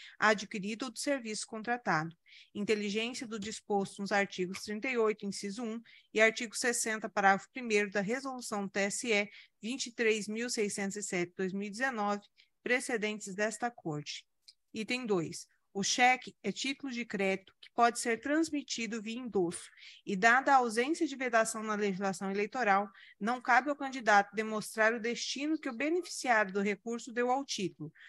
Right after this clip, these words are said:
mas comprovar a regularidade do gasto do seu pagamento.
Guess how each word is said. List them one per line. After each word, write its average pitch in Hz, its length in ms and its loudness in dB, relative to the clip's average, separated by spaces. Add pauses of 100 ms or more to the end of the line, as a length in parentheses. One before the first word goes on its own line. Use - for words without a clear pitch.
(140)
mas 202 240 4
comprovar 254 600 2
a 202 60 6
regularidade 226 1080 0
do 233 100 -10
gasto 202 420 6
do 208 60 -14
seu 220 200 -4
pagamento. 214 460 -2